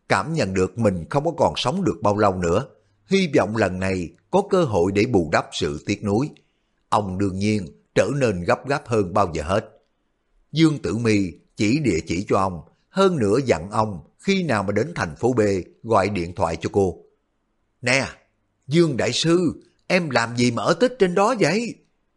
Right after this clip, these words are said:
Âm thanh hùng hậu của La Anh Hào từ phía dưới vọng lên. Anh mặc một bộ quân phục thiếu tá, vô cùng bắt mắt, nhìn lên chỗ mà Dương Tử Mi đang ngồi đầy nghi hoặc.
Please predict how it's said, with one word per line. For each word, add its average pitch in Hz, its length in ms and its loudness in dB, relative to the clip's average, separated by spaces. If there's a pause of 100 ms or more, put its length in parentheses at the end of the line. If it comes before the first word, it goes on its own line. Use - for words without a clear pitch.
(460)
Âm 107 280 0
thanh 104 320 -2
hùng 104 240 2
hậu 90 200 0
của 127 140 -2
La 120 120 2
Anh 110 200 -4
Hào 85 340 -2 (260)
từ 113 280 6
phía 123 120 2
dưới 139 380 2
vọng 82 160 0
lên. 92 220 0 (720)
Anh 151 240 -2
mặc 98 180 -2
một 107 100 -2
bộ 98 340 2
quân 127 220 2
phục 85 240 -2
thiếu 135 220 2
tá, 131 320 -2 (200)
vô 165 280 4
cùng 92 240 0
bắt 113 200 -4
mắt, 135 180 -6 (460)
nhìn 120 280 0
lên 139 240 2
chỗ 104 220 2
mà 135 100 -2
Dương 98 220 0
Tử 95 100 -4
Mi 104 300 0 (140)
đang 139 280 -4
ngồi 82 260 0 (220)
đầy 104 280 0
nghi 110 180 -2
hoặc. 87 260 0